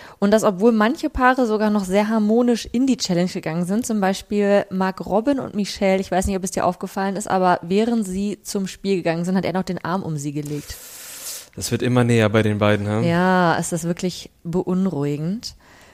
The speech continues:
Speaker 1: Ja, aber nach dem Spiel waren sie halt dann auch angepisst aufeinander.
Speaker 2: Mhm.
Speaker 1: Also, ähm, vielleicht ist das jetzt auch schon wieder hinüber. Aber du machst ja auch immer hier dieses Rating, wie
Speaker 2: Ja.
Speaker 1: viel Bock hat man und wie sehr glaubt man, würde man die schaffen.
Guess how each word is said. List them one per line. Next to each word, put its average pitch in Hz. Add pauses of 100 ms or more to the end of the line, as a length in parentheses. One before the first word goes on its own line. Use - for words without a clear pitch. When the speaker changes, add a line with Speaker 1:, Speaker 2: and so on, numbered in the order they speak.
(640)
Speaker 1:
Ja, 180
aber 190
nach 202
dem 196
Spiel 180
waren 170
sie 156
halt 143
dann 139
auch 139
angepisst 135
aufeinander. 135
Speaker 2:
Mhm. 110
Speaker 1:
Also, 143
ähm, 139
vielleicht 151
ist -
das 147
jetzt -
auch 151
schon 156
wieder 156
hinüber. 151
Aber 185
du 220
machst 247
ja -
auch -
immer 220
hier 220
dieses 180
Rating, 247
wie 131
Speaker 2:
Ja. 107
Speaker 1:
viel 113
Bock 220
hat 247
man 226
und 180
wie 196
sehr 185
glaubt 180
man, 175
würde 175
man 165
die 156
schaffen. 262